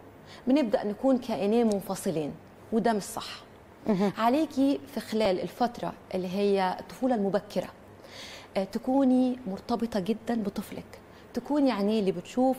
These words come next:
Speaker 1: ودنه اللي بتسمع،
Speaker 2: نعم.
Speaker 1: تكوني الشخص ال-، القارئ، الشخص ال-، اللطيف اللي ينشد للطفل، ده كله بيعلقه بلغته العربية.
Speaker 2: نعم.
Speaker 1: هتتفاجئي بيه مجرد ما يبدأ يتكلم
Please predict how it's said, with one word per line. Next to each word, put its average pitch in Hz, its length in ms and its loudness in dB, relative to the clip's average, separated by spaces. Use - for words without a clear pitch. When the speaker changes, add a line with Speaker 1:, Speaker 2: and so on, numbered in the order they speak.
Speaker 1:
ودنه 202 340 2
اللي 180 220 -2
بتسمع، 202 380 -2
Speaker 2:
نعم. 180 200 -2
Speaker 1:
تكوني 277 520 2
الشخص - 680 -6
ال-، 202 300 -2
القارئ، 226 560 2
الشخص 185 760 -2
ال-، 190 340 -2
اللطيف 277 680 0
اللي 185 300 0
ينشد 262 380 2
للطفل، - 400 -4
ده 277 80 4
كله 277 300 0
بيعلقه 202 580 2
بلغته 208 420 2
العربية. 165 480 -2
Speaker 2:
نعم. 190 140 2
Speaker 1:
هتتفاجئي 233 580 0
بيه 262 300 4
مجرد 220 500 2
ما 185 80 2
يبدأ 175 340 2
يتكلم 320 500 2